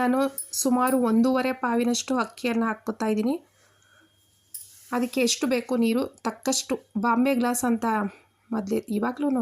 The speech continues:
ಇದೆ ಅದು ಬಾಂಬೆ ಗ್ಲಾಸು ಸುಮಾರು ಜನದ ಮನೆಯಲ್ಲಿ. ಈ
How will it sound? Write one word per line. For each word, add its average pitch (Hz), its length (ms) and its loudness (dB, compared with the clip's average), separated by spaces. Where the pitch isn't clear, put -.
ಇದೆ 214 200 -2
ಅದು 196 100 -4
ಬಾಂಬೆ 196 240 -4
ಗ್ಲಾಸು 226 300 -4
ಸುಮಾರು 202 360 -4
ಜನದ 208 300 -4
ಮನೆಯಲ್ಲಿ. 202 520 -2
ಈ 254 40 2